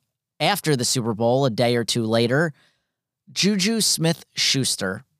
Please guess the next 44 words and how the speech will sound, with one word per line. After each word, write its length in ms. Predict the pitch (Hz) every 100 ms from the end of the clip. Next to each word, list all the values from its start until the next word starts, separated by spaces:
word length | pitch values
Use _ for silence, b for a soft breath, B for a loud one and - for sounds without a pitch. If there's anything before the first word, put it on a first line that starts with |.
| _ _
who 160 | 151
just 300 | 131 190 -
won 180 | 185 196
a 60 | 180
Super 320 | - 123 117
Bowl, 380 | 110 107 107 - _ _ _ _ _ _ _ _ _
don't 280 | 160 220 202
know 160 | 220
why, 600 | 196 165 139 127 127 131 - - -
but 240 | 143 135 - _ _
of 180 | 143 -
course 300 | - 185 -
he 100 | 135
has 300 | 120 123 -
to 100 | 123
be 160 | 123 120
this 220 | 117 -
guy. 460 | 113 104 101 104 - -
You 120 | 120
know, 180 | 107 107
he's 380 | 123 120 - - _ _ _
the 100 | 135
TikTok 540 | - 147 - 139 127
guy. 340 | 135 127 127 123
He, 220 | 123 - -
that, 180 | 117 -
that 220 | 127 120
was 160 | 135 127
his 180 | 139 -
thing 320 | 135 131 135
in, 240 | 131 127 -
with 300 | 131 131 -
Pittsburgh, 560 | 143 - - 127 123 117
and 100 | 113
it 80 | -
kinda 260 | 127 127
rubbed 360 | 117 123 120 - B B -
Mike 240 | 135 135
Tomlin 440 | - 131 131 135
the 100 | 139
wrong 260 | 135 139 143
way. 280 | 127 117 113
But 180 | 110 110
anyway, 540 | 143 165 117 98 107